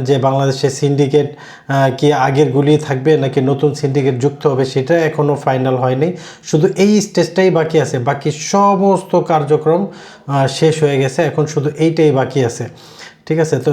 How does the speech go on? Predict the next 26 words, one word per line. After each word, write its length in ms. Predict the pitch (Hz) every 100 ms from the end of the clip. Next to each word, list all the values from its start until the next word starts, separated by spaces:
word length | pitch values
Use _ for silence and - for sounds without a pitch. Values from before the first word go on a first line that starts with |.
| 131
য-, 100 | 143 151
ওইটা 200 | 147 175 165
যখন 220 | 160 170 160
ফাইনাল 300 | - 143 165 160
হয়ে 120 | 156
যাবে 200 | 160 165 185 -
তখন 260 | 131 180 180
এইখানে, 300 | 135 151 156 214
আহ, 960 | 214 - - - 139 - 131 - 131
অন্যান্য 280 | 147 156 151 156
কান্ট্রির 320 | 151 147 156 160
সাথে 180 | 156 190 123 131
বাংলাদেশের 480 | 151 151 139 143 131
নামটাও 320 | 135 127 127 123
চলে 180 | 139 131 120
আসবে, 220 | 107 104 - - - -
ঠিক 120 | - 165
আছে? 120 | 160 123 127
যখন 220 | 123 151 135
বাংলাদেশের 400 | 139 147 143 151
নাম 140 | 151 151
চলে 120 | 165 160
আসবে 120 | 160 175
তখন 140 | 139 131
বাংলাদেশের 360 | 139 143 139 139
কোন 100 | -